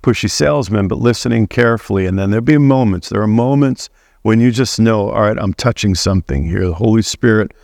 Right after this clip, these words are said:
just drew something to the surface that then I could go after and minister to. And there's almost always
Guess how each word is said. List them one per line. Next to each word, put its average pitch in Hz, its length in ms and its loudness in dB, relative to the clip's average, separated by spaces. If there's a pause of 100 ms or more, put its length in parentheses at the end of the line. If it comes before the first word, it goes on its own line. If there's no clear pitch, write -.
(160)
just 85 220 -2
drew 101 300 2
something 120 540 0
to 120 140 0
the 101 80 0
surface 104 720 -4 (400)
that 98 180 -2
then 107 140 2
I 104 100 -2
could 95 200 -2
go 101 200 2
after 98 400 -2
and 95 80 -2
minister 98 400 -2
to. - 160 -6
And 95 80 -2
there's 95 120 -4
almost 147 480 0
always 113 540 0